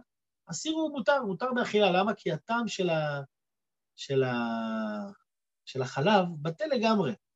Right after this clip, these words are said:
אין לו שום מציאות שם, לא מרגישים אותו בכלל, ולכן אין, אין בכלל פה דין של בשר וחלב. אבל אם אתה תבוא לבן אדם שאלרגי לחלב, ותגיד לו, "שמע,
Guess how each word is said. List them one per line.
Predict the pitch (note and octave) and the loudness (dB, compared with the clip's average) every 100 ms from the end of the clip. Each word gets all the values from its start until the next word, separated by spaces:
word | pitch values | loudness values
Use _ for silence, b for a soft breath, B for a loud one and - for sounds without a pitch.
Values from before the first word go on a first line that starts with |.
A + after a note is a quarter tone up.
| _ | _
אין | A#3+ | -6
לו | C#4 | -4
שום | - C4 | -4 -4
מציאות | B3 - A3+ B3 | -4 0 0 2
שם, | - C3+ - _ _ _ | 0 -2 -4 _ _ _
לא | G#3+ | 0
מרגישים | B3+ G#3 F#3 A#3+ | 2 2 2 0
אותו | A#3 | 0
בכלל, | G3 D#3 A3 B3+ B B - | -2 2 4 2 B B -2
ולכן | A3+ A3+ D4+ - _ _ _ _ A#3+ | 0 4 2 0 _ _ _ _ -4
אין, | C#4 | -2
אין | C#4+ C#4 | -2 -4
בכלל | B3 C#4 A3 | 0 2 2
פה | C4+ B3+ A#3 A3+ A3 | 2 4 4 4 2
דין | A#3 G#3+ | 0 -2
של | A3+ | 0
בשר | G3+ G3+ G#3 | 0 2 2
וחלב. | F#3+ F3+ E3 D3+ _ _ _ _ _ _ _ _ _ _ | 2 2 0 0 _ _ _ _ _ _ _ _ _ _
אבל | B2 B2+ | 0 2
אם | G#3 | 2
אתה | A#3 F#3+ | 2 0
תבוא | C#3+ F3 | 0 2
לבן | F3+ C#3 | 2 0
אדם | C#3 D#3+ | -2 -2
שאלרגי | - B2 C#3+ D#3 D#3 | -2 0 0 0 0
לחלב, | C3+ - G#2+ F#2 - _ _ _ _ _ _ _ - | 0 -2 -6 -6 -14 _ _ _ _ _ _ _ -8
ותגיד | - E3+ | 2 4
לו, | G3 C#3+ | 6 4
"שמע, | F3 | 2